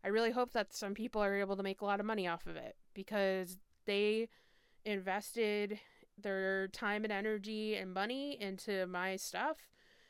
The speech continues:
and if they can get money from it, I wish everybody the best for that. Like, I wouldn't even be upset about it. I would be grateful that that person got something back for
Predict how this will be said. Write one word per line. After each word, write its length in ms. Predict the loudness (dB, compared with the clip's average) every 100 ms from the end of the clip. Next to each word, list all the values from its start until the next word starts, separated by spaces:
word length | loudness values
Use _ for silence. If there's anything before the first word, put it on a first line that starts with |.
| _ _
and 440 | -2 2 2 0 0
if 120 | -2
they 160 | 0 -2
can 200 | 0 -2
get 180 | -2 -2
money 300 | -2 -2 -4
from 260 | -2 0
it, 300 | 2 2 2 -4 _ _
I 340 | -2 2 2 0 -4 -6
wish 380 | -4 -2 -2 0 2
everybody 420 | 0 2 0 0
the 80 | -2
best 300 | -6 -6 -6
for 120 | -6
that. 280 | -10 -10 -10
Like, 140 | -6 0
I 100 | 0
wouldn't 320 | 2 2 2
even 440 | 0 0 -2 -4
be 200 | -6 -4
upset 340 | -2 -2 0 2
about 300 | 4 4 4
it. 220 | 0 -2 _ -20 -20 _ -8 -2
I 80 |
would 100 | -2
be 120 | -2 -4
grateful 580 | -2 -2 0 0 2
that 280 | 0 -4 -6 -4
that 200 | -4 -4
person 640 | -6 -8 -6 -6 -6 -4
got 260 | -2 -2 -2
something 320 | -8 -8 -8
back 320 | -6 -6 -6 -10 -10
for 540 | -6 -4 -4 -4 -6